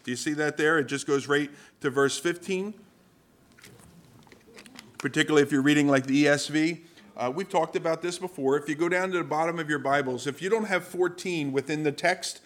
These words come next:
and you go down to the bottom of your Bible or in the center margin there,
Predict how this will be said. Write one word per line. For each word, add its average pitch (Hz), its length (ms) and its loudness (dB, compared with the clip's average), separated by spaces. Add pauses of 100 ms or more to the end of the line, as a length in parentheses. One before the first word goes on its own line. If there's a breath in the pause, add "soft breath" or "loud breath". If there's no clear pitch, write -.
(300 loud breath)
and 135 120 -4
you 139 60 0
go 156 140 4
down 151 360 4
to 156 120 -8
the 139 80 -2
bottom 143 340 2
of 156 100 -4
your 156 80 0
Bible 151 380 -2
or 117 420 -4
in 110 120 -10
the 107 200 -10
center 156 380 -2
margin 156 420 0
there, 151 320 0